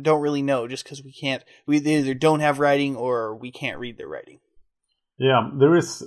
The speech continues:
Speaker 2: there is something to be gained from archaeology, but, uh, w-, in this show we are mainly looking at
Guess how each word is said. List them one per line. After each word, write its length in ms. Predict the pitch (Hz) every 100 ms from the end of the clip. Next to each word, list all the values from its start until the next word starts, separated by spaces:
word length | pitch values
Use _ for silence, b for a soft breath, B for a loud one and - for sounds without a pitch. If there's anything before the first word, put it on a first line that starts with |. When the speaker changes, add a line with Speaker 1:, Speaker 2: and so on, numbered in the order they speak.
| 143
Speaker 2:
there 180 | 156
is 160 | 175 175
something 540 | - 135 120 - 120 107
to 80 | 113
be 80 |
gained 360 | 104 127 117 104
from 460 | - 113 107 107 107
archaeology, 960 | - 110 95 110 113 95 101 113 107 90
but, 340 | 117 101 - -
uh, 400 | 110 113 120 123
w-, 280 | - 135 135
in 160 | 135 123
this 160 | 123 -
show 140 | 120
we 120 | 113
are 60 | 110
mainly 380 | 117 120 107 101
looking 320 | 98 110 107
at 260 | 113 98